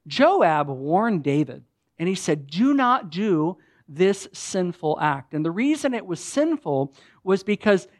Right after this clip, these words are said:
David was trying to count his strength. It was kinda like trying to count his money, if you will. He was trying to figure out, how strong are we?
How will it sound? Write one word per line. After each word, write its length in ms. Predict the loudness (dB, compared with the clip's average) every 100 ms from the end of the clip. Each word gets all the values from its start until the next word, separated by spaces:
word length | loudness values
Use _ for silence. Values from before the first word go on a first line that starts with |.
| -6
David 440 | 4 4 4 -2
was 220 | 0 0 0
trying 400 | -2 0 0 0
to 80 |
count 440 | -4 -4 0 0 0
his 220 | -8 -6
strength. 600 | -6 -6 0 0 0 _ _ _ _
It 80 | 0
was 160 | 2 0
kinda 260 | 0 2 4
like 220 | 2 0
trying 260 | -2 0
to 60 | 0
count 400 | -2 -2 -2 -2
his 220 | -6 -8
money, 480 | -8 0 0 0 -2
if 120 | -6
you 80 | -6
will. 220 | -4 -6 -8 -20
He 100 | -8
was 140 | -4 -2
trying 260 | 0 0 0
to 40 |
figure 480 | -2 -4 -4 0 2
out, 180 | 2 0 _
how 300 | -8 -2 0
strong 880 | -2 -6 -10 0 2 4 2 2 0 0
are 260 | 2 2
we? 220 | 0 -2